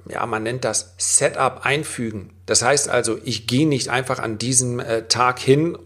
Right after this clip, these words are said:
und, äh, beauftrage meinen, äh, Broker, meinen Online-Broker, drücke auf den Kaufknopf und dann warte ich drei Wochen. Sondern selbstverständlich schaut man, wie sieht es momentan aus, wie ist die Nachrichtenlage,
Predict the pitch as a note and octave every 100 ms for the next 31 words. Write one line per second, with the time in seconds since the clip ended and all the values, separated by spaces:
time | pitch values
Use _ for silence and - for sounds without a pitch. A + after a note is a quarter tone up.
0 | - - C#3 B2 A#2+ - - G#2+ B2+ C#3
1 | D3+ - B2+ C3 B2+ B2+ B2+ - - -
2 | - - A#2+ B2+ C3 B2+ B2+ C3 A#2 B2+
3 | D3+ D#3+ C#3+ C3 B2+ C3+ D3 C#3+ C#3 C#3
4 | C#3+ D3+ C3 A#2+ C#3+ C#3+ - C3 A#2+ -
5 | C3 D3+ - D#3 D#3+ - - C#3+ C3 B2
6 | A#2 C3 C#3+ A2+ - G#2+ G#2+ G#2 G#2 -
7 | - - - B2+ C#3 D3 C#3 C#3 - B2+
8 | C3 - C3 A#2 C#3 D3 C#3+ A#2 - A#2
9 | A2+ A2 G#2 G#2 - - - - - G#2
10 | G#2 D#3 F#3+ - A2 B2 D#3 - A#2+ B2
11 | B2 A#2 A2 G#2+ G#2 C#3 C3+ B2 E3 D#3
12 | C#3 A#2 A2+ C3+ C#3 C3+ - B2+ B2 A#2+
13 | A#2+ A#2+ A#2+